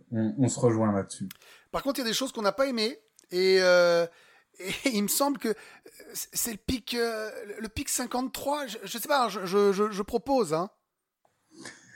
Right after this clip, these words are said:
Speaker 1: Oui, alors forcément, c'est, c'est, je ne sais pas si vous êtes au courant, mais il paraît qu'au deuxième tour, on a pris un quarterback.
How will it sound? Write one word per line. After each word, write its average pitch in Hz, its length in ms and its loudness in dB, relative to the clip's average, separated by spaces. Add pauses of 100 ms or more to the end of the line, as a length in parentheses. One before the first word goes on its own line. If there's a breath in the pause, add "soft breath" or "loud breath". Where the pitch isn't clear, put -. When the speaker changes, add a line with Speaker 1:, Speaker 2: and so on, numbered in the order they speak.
(160 loud breath)
Speaker 1:
Oui, 117 360 4
alors 98 240 0
forcément, 139 760 4
c'est, 92 420 -10
c'est, 98 340 -10
je 117 140 0
ne 131 140 8
sais 147 200 2
pas 175 100 4
si 165 160 0
vous 127 160 4
êtes 127 180 2
au 131 80 4
courant, 139 360 4
mais 123 100 4
il 107 140 -2
paraît 131 260 4
qu'au 120 140 0
deuxième 123 340 4
tour, 147 180 0
on 120 120 4
a 110 80 -2
pris - 140 -2
un 135 100 4
quarterback. 117 760 2